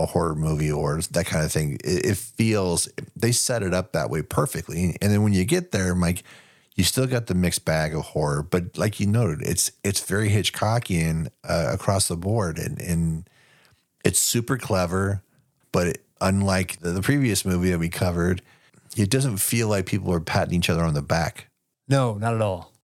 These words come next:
Speaker 2: Look, I mean, look, dude, this is, <laughs> this is a lot of fun. This is more than a, than an April Fooled movie. This is not a gimmick movie. This is a movie you can totally enjoy, uh, multiple viewings, because there's a lot to, there's a lot to take in. There's a lot to like about this movie. I mean,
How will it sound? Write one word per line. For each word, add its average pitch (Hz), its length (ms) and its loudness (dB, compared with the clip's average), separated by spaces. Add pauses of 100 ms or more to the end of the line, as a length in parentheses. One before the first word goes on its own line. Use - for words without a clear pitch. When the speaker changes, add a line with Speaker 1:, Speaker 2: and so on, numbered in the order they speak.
(720)
Speaker 2:
Look, 151 180 2
I 120 80 2
mean, 120 220 2
look, 101 200 -2
dude, 110 220 -2
this 127 220 -2
is, 143 100 -8
<laughs> - 0 -
this 143 280 0
is 156 180 0
a 143 40 -2
lot 117 240 2
of 107 80 -8
fun. 117 320 -4 (320)
This 104 200 -6
is 113 120 -2
more 101 240 0
than 107 200 2
a, 104 120 0 (340)
than 117 120 4
an 123 180 2
April 123 240 0
Fooled 156 400 2
movie. 104 280 2
This 104 180 -4
is 117 160 -2
not 117 160 2
a 117 60 -2
gimmick 101 340 -6
movie. 98 220 -2
This 101 180 -4
is 113 60 0
a 110 40 2
movie 110 240 2
you 107 120 0
can 101 160 -4
totally 107 360 0
enjoy, 104 440 0 (580)
uh, 127 140 0 (100)
multiple 120 380 2
viewings, 113 360 0
because 104 200 -4
there's 104 100 -2
a 107 100 2
lot 110 340 0
to, 117 120 -6
there's 107 200 -2
a 110 40 2
lot 110 460 0
to 107 80 -10
take 110 260 -4
in. 117 80 -2
There's 101 160 -2
a 95 60 -6
lot 92 320 0
to 104 80 -6
like 90 260 -4
about - 220 -12
this - 160 -14
movie. 73 280 -12
I 101 60 -4
mean, 104 240 -2